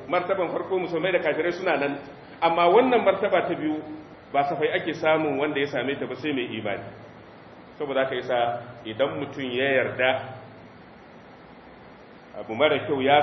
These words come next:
same shi, ya yi ma Allah godiya, kaga ya nuna cewar Allah shi ya tsara kafin a sa-, abin ya same shi. Saboda haka za a same shi da mai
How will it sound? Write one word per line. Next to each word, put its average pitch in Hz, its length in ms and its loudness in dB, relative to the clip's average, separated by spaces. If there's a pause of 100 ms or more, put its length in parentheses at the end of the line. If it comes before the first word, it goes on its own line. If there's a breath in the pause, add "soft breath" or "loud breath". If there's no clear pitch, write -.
same 131 340 0
shi, 127 160 -10 (240)
ya 127 100 -4
yi 147 60 -2
ma 139 160 -2
Allah 143 340 0
godiya, 135 380 4 (800)
kaga 139 200 2
ya 143 240 4
nuna 147 220 0
cewar 131 400 -2
Allah 151 280 0 (100)
shi 139 80 -6
ya 143 80 2
tsara 147 340 2
kafin 127 300 -4
a 123 40 -8
sa-, 151 140 -8
abin 135 220 -2
ya 127 80 -2
same 123 320 0
shi. - 160 -8 (760)
Saboda 143 280 2
haka 131 120 0
za 143 180 2
a 135 120 -2
same 131 300 0
shi 139 140 -8
da 120 100 -2
mai 110 160 -8